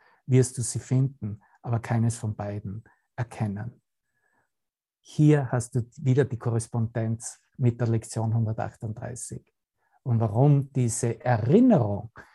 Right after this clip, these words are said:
Himmel ist die Entscheidung, nicht mal eine Entscheidung, nein, es ist die,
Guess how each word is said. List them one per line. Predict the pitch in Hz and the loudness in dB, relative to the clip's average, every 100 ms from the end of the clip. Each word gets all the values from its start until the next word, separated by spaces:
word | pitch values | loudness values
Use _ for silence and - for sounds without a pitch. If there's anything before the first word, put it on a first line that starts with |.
| _ _ | _ _
Himmel | - 147 143 131 | 4 6 6 4
ist | 117 - - _ | 0 -2 -10 _
die | 214 202 151 | 4 4 2
Entscheidung, | 131 120 - 107 107 123 | 0 0 0 -4 0 2
nicht | 135 147 | 2 2
mal | 127 - | 0 0
eine | 123 139 151 | 0 2 2
Entscheidung, | 120 113 - 104 113 | 0 -4 -6 -6 -2
nein, | 120 135 | 0 2
es | 131 120 | 0 -2
ist | 127 - | -4 -2
die, | 185 214 147 - | 2 4 4 -2